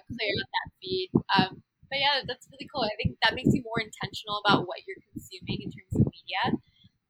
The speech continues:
Um, I think that's been a huge thing for me. That's why I've been off of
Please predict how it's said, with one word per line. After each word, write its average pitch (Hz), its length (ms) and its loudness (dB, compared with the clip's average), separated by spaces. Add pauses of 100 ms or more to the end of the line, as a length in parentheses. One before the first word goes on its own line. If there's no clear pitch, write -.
(160)
Um, 190 320 -2 (160)
I 185 240 6
think 233 160 -4
that's - 240 -2
been 220 160 -2
a 220 80 -8
huge 185 240 2
thing 190 160 -6
for 185 80 -16
me. 185 160 -10
That's 208 160 -6
why 330 160 10
I've 311 140 -6 (100)
been 233 160 0
off - 160 2
of - 80 -18